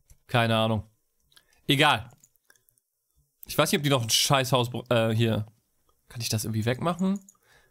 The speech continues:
Ich glaube, wir brauchen irgendwie einen Besen oder so. Ich geh noch mal in den, ich geh noch mal in den, den Supermarket hier. Dann schauen wir mal, ob wir da irgendwie noch einen Besen oder sowas kaufen können. Und dann ist mal die Frage, wann, wann kommt denn da mal Besuch?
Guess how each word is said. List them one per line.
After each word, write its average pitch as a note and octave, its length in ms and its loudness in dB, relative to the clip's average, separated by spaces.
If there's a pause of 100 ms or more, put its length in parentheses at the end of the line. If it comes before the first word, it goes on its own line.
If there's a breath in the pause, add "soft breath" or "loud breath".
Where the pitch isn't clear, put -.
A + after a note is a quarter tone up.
(360 soft breath)
Ich C#3+ 100 -2
glaube, F3+ 220 2
wir E3+ 100 2
brauchen D#3+ 280 2
irgendwie D#3 300 2
einen C3+ 200 2
Besen B2+ 380 4
oder G#2+ 160 2
so. A2 100 2
Ich G#2+ 120 -2
geh F3 100 2
noch F3 100 2
mal D#3 140 2
in C#3 80 0
den, A#2+ 380 0 (1160)
ich - 140 -8
geh D#3 100 2
noch D#3 140 0
mal C#3 180 2
in C3+ 140 0
den, G#2+ 720 0
den G2+ 520 -4 (400)
Supermarket F#3 720 0
hier. G#3+ 320 0 (1300 soft breath)
Dann C3+ 120 0
schauen E3+ 280 2
wir D3+ 80 2
mal, C#3+ 180 2
ob C#3 140 -2
wir C3+ 80 2
da C3 100 4
irgendwie C3 160 0
noch B2 100 4
einen A#2+ 120 2
Besen D#3 280 4
oder E3+ 140 2
sowas E3 240 0
kaufen E3+ 300 -2
können. E3+ 160 0
Und D3+ 60 0
dann D3+ 100 0
ist - 100 -2
mal D#3 60 0
die D3+ 80 2
Frage, D3+ 340 0
wann, D3+ 300 -2
wann D3 120 0
kommt E3+ 280 -2
denn D3+ 100 2
da C#3+ 120 2
mal C3 200 0
Besuch? A#2+ 600 -2